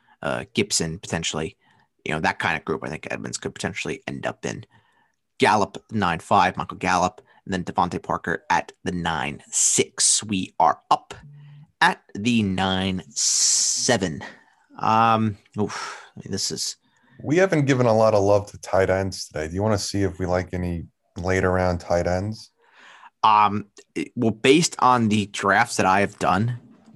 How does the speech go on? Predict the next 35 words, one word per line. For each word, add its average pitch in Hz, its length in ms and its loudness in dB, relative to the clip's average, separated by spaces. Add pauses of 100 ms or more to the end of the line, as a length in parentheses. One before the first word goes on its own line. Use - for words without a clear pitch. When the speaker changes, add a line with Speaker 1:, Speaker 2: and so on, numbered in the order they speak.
(240)
Speaker 1:
the 101 180 2
answer 117 300 0
is 85 120 -8
yes. - 540 -4 (420)
That - 220 -2
the 101 160 4
later 117 300 4
round 110 320 4
tight 101 240 -2
ends, 92 240 -4
if 104 80 -6
we 143 120 0
just - 240 2
look 113 200 0
at - 60 -8
the - 80 -10
tight 98 260 -2
ends 95 300 -6
that 87 100 -4
are, - 140 -8 (240)
that 104 60 -2
we 101 80 0
could - 200 -12
pick - 240 -4
later, 104 380 -2 (560)
I 110 100 2
mean, 98 240 -2 (140)
this 196 240 6
group, - 600 -2 (580)
Tonyan, 175 580 2 (320)
Jonnu, 117 800 4 (340)
Logan 117 320 4
Thomas, 110 640 2 (1000)
I 131 200 4
would 131 180 6